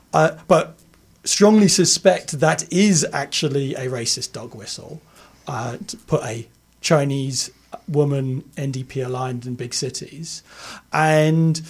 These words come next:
uh, and it's not the gatekeepers like Chow. Actually, and the other thing he accuses, uh, the problem is that the bill-, you know, the Liberals gave a couple of billions to municipalities. And he said, "Oh, this is giving more money to gatekeepers."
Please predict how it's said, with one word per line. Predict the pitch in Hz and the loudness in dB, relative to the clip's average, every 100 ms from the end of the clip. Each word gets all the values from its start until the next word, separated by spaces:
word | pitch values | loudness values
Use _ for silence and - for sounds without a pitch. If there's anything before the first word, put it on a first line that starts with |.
| - _ _ _ _ _ - - | -18 _ _ _ _ _ -12 -2
uh, | 147 - | 0 4
and | 180 180 | 4 4
it's | 160 | 6
not | 175 226 269 262 - - _ _ | 8 8 6 2 -4 -6 _ _
the | 160 151 170 165 160 151 156 - _ 226 127 | -2 4 6 6 4 2 -4 -18 _ -10 0
gatekeepers | 165 190 - - 170 - 165 143 | 2 2 -2 -2 -2 4 4 4
like | 147 139 - | 2 2 0
Chow. | - 170 156 107 98 180 - _ | 2 4 2 0 -6 -8 -8 _
Actually, | - 165 185 | -2 2 2
and | 208 190 | 2 4
the | 180 | 8
other | 190 226 | 8 8
thing | 220 165 | 6 4
he | 165 | 4
accuses, | 151 - 165 135 147 143 143 147 | 2 0 0 0 -2 -2 0 0
uh, | 143 - - | -2 -6 -10
the | - | -10
problem | - 156 139 147 143 | -2 -2 2 2 2
is | 143 | 2
that | 151 | 2
the | 147 | 0
bill-, | 127 175 190 - - | 4 4 2 -6 -2
you | 151 | 0
know, | 151 - - - _ | 0 -6 -20 -20 _
the | 156 | 4
Liberals | 170 170 170 | 6 8 6
gave | - 165 | 6 4
a | 156 | 4
couple | 156 185 170 | 0 0 4
of | 147 | 4
billions | 156 160 151 156 | 4 4 2 2
to | |
municipalities. | 151 151 147 143 156 160 160 120 | 2 2 0 0 2 0 -2 -4
And | 143 | -2
he | |
said, | 151 151 | 0 4
"Oh, | 185 | 6
this | 220 | 6
is | 202 | 4
giving | 233 208 185 | 2 4 6
more | 220 | 6
money | 208 208 180 | 6 4 2
to | 175 | 2
gatekeepers." | 190 233 - 151 123 - - 208 - | 2 2 -2 -8 -8 -12 -14 -14 -16